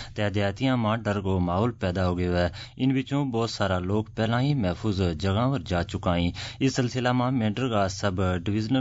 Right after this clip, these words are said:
मजिस्ट्रेट इमरान कटारिया ने दस्यो कि इस वेले तक त्री कोठा, दो सरकारी स्कूल, एक मस्जिद ते एक कब्रिस्तान न जमीन धसन संग नुकसान पुज्जे दा ऐ।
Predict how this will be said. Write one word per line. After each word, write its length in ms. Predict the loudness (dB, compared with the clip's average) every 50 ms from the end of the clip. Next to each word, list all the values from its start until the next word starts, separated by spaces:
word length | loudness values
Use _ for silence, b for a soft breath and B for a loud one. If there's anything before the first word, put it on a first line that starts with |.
| 2 0
मजिस्ट्रेट 560 | 0 -2 -6 -6 -4 0 2 2 2 0 -2 B B B B B
इमरान 320 | -2 0 2 2 2 2 2 -2
कटारिया 380 | -4 -2 -2 0 0 0 0 0
ने 100 | 0 0 0
दस्यो 300 | -2 -4 -2 -2 -2 0
कि 200 | 0 -2 -2 -2
इस 160 | -2 -4 -4
वेले 280 | -2 -2 0 0 0 0 0 -2
तक 260 | -2 -2 -2 -2 -4 -4 B B B B B B B
त्री 180 | 0 0 0 0 0 -2
कोठा, 360 | -4 -4 -2 0 2 2 2 2 0 -6 -14 -18 -18 -18 -18 -18 -16 -16 -16 -16 -16 -16 -16 -16 B B B B B -4
दो 140 | 0 2 2 2
सरकारी 440 | 2 0 -2 -4 0 0 0 2 2
स्कूल, 420 | 0 -2 -2 0 2 2 2 0 -2 -4 -2
एक 140 | -2 -2 0 0
मस्जिद 380 | 0 0 0 -2 -2 -2 -2 -2 0
ते 100 | 0 0
एक 180 | 0 0 -2 -2 0 0 0 0
कब्रिस्तान 640 | -2 -2 -2 -4 -4 -4 -2 0 0 0 0 0
न 60 | 0 0
जमीन 300 | -2 -2 0 0 0 -2 -2
धसन 260 | -4 -4 -2 -2 -2
संग 220 | 0 0 -2 -2 -2
नुकसान 360 | -4 -4 -2 0 0 0 0 0 -4
पुज्जे 280 | -4 -4 -2 -2 0 0
दा 80 | 0
ऐ। 140 | 0 -2 -2